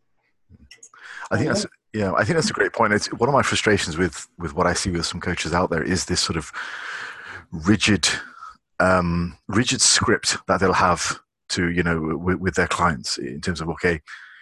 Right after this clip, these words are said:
Speaker 1: you're not losing weight. Well, obviously, you know, you're not tracking enough. You gotta eat less, blah, blah, blah." Uh, or various rigid recommendations, which I think are ultimately quite harmful, um, to, to their clients, whether they're male or, or female. Um,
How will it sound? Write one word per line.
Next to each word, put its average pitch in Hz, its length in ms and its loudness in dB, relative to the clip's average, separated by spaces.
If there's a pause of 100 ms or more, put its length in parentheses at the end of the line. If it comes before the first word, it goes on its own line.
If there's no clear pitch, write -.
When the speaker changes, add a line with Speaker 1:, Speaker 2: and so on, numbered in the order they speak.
(140)
Speaker 1:
you're 95 120 2
not 95 100 4
losing 90 420 0
weight. - 500 2 (280)
Well, 90 140 6
obviously, 85 380 0
you 85 140 0
know, 80 120 -4
you're 82 160 -2
not 82 160 -4
tracking 82 300 -2
enough. 78 200 -6
You - 60 -8
gotta 78 140 -2
eat - 120 -6
less, - 280 -2
blah, 76 120 -6
blah, 76 140 -6
blah." 90 240 2 (520)
Uh, 85 320 4
or 87 200 4
various 90 480 2
rigid 85 280 0
recommendations, 85 720 0
which 85 60 -4
I 85 60 -2
think 90 160 -2
are 85 120 2
ultimately 76 300 -2
quite - 240 -4
harmful, 90 540 -2 (560)
um, 78 580 0 (100)
to, 78 340 -4
to 92 100 0
their 82 100 2
clients, 78 320 -2
whether 87 160 2
they're 82 160 0
male 80 280 0
or, 82 240 -2 (180)
or 92 140 2
female. 69 400 -6 (540)
Um, 76 500 -2